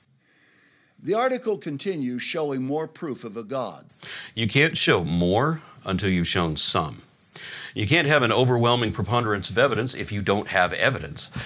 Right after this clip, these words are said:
Speaker 2: And you can't have evidence until you have at least one fact, which is either positively indicative of or exclusively concordant with that one conclusion. And you have not yet shown that you have even that.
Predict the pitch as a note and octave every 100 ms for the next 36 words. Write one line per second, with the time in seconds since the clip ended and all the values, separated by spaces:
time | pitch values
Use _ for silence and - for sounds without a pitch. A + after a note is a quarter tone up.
0 | - - F#2+ F#2+ G#2+ F#2+ G2 F2 D#3+ F#2+
1 | G2 F2 - F2 F2+ F2+ F2 A2+ A2+ F#2
2 | F#2 A2 F#2 - A2+ F2 - E2+ F2 D2+
3 | E2 E2+ E2 D#2 G2 G2 F#2+ F2 F2 E2
4 | D#2 E2 F2 E2 D#2 E2 F#2+ F#2+ G#2+ G#2+
5 | - G2+ G2 E2+ F2 - F#2+ - F2+ E2
6 | - A#2+ G#2+ - G#2+ - G2+ G#2 G2 A#2
7 | A2+ G3 A#2+ G2 - - - B2 D3 F3
8 | C3 D#3+ F3 C#3 C#3+ - A#2 B2+ - A#2
9 | G2 G2 G2+ G2+ A2 A#2+ E3+ -